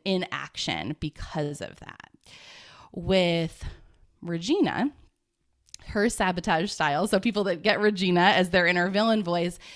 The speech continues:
their superpower is their emotional I Q. They, they're really empathetic. They connect with others easily. They understand their own feelings and the feelings of others.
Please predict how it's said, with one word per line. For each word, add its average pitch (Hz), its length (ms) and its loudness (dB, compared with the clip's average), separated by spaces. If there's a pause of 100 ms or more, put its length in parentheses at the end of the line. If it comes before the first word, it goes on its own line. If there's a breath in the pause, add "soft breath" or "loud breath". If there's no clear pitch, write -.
(180 loud breath)
their 208 300 4
superpower 180 840 -2
is 170 200 -8
their 165 380 -2
emotional 170 600 -4
I - 180 -10
Q. - 300 -16 (680 loud breath)
They, 175 540 0 (100)
they're 160 280 -6
really 180 480 -2
empathetic. 156 580 -6
They 156 100 -10
connect 165 400 -6
with 170 120 -2
others 160 340 -2
easily. 160 320 -6
They 160 240 -4
understand 170 680 -2
their 156 140 -4
own 170 220 0
feelings 165 340 0
and 156 140 -2
the 156 40 -6
feelings 151 380 -6
of 175 180 -10
others. 175 540 0